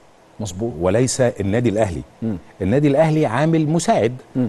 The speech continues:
Speaker 2: هو عاوز يحافظ على لا، لا،
Speaker 1: اللعيب
Speaker 2: لعيب
Speaker 1: بتاعه.
Speaker 2: بتاعه،
Speaker 1: مم.
Speaker 2: وإحنا عايزين ناخد حقنا.
Speaker 1: مم.
Speaker 2: دي نمرة واحد. نمرة اتنين،
Speaker 1: مم.
Speaker 2: إن نادي الزمالك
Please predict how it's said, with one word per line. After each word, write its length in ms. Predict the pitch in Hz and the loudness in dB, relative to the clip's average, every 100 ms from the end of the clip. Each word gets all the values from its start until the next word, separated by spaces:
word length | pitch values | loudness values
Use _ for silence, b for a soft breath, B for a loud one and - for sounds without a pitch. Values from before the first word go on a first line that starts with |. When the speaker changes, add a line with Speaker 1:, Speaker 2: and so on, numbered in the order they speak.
| - | 0
Speaker 2:
هو 140 | 147 135 | 2 4
عاوز 440 | 127 139 110 95 | 2 0 -2 -2
يحافظ 420 | 98 120 117 104 | -2 -2 -2 -2
على 220 | 85 82 82 | 0 2 2
لا، 80 | 78 | 0
لا، 240 | 76 80 | -2 -2
Speaker 1:
اللعيب 280 | 82 85 82 | 0 0 2
Speaker 2:
لعيب 240 | 113 85 | 0 2
Speaker 1:
بتاعه. 160 | 107 92 | 0 0
Speaker 2:
بتاعه، 380 | 104 127 135 190 208 | 0 0 2 2 2
Speaker 1:
مم. 60 | 95 B B | 0 B B
Speaker 2:
وإحنا 280 | 123 156 165 | -4 -2 -2
عايزين 280 | 139 110 107 | -2 -2 -2
ناخد 240 | 98 160 | -4 -6
حقنا. 400 | - 175 196 135 151 | -8 -4 -2 -2 -2
Speaker 1:
مم. 140 | 127 95 B B - | -6 -6 B B -12
Speaker 2:
دي 140 | 107 135 | 0 2
نمرة 220 | 123 101 | 2 2
واحد. 240 | 82 - 80 | 0 -2 -6
نمرة 260 | 123 196 214 | -2 0 0
اتنين، 420 | - 120 151 208 | 0 0 0 -2
Speaker 1:
مم. 60 | 110 87 B B - | -8 -16 B B -4
Speaker 2:
إن 440 | 107 104 104 104 110 | -2 0 -2 -2 0
نادي 260 | 135 180 | 0 2
الزمالك 480 | 175 139 135 151 156 | 2 2 0 0 -2